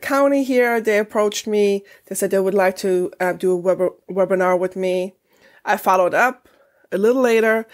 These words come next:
but I did follow up because they never got in contact with me. And I connected with him on LinkedIn on that, with that contact. So obviously nothing has been discussed there either, but I made sure that he knew, "Yes,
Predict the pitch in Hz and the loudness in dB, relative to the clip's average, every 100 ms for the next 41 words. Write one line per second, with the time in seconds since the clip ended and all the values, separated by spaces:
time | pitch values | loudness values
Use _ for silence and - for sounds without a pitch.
0 | - _ 185 175 - 202 - 202 214 208 | -20 _ 0 0 -2 -6 -2 0 2 2
1 | 202 - 185 185 196 202 202 208 214 _ | 0 -2 -6 -2 -2 0 2 0 -2 _
2 | 226 202 202 220 196 196 196 180 180 262 | -2 0 -2 -2 -4 -2 -4 -4 -4 -2
3 | 302 285 _ _ _ _ _ _ _ _ | -4 -6 _ _ _ _ _ _ _ _
4 | _ - - 175 190 190 185 180 208 196 | _ -20 -4 0 2 2 0 0 -4 -4
5 | 202 185 208 214 190 185 190 285 339 269 | -4 -4 -4 0 -2 0 0 0 -2 -2
6 | 269 262 247 247 _ 220 240 233 - 226 | -2 -2 -4 -6 _ -8 -6 -6 -6 -6
7 | 226 247 220 220 - - 185 - 226 233 | -6 -4 -4 -4 -16 -6 -2 2 0 0
8 | 220 202 202 220 208 196 - 185 180 - | -4 -2 -2 -2 -6 -6 -8 -10 -8 -4
9 | 196 - 170 - 233 226 226 220 _ - | -4 -2 -4 -2 -4 0 -2 -2 _ -20
10 | - - - 185 170 - - 185 202 214 | -20 -20 0 2 2 -2 -6 0 0 0
11 | - 220 226 233 226 254 247 233 277 302 | -2 0 0 -2 -2 0 0 0 -2 -2
12 | - - | -8 -12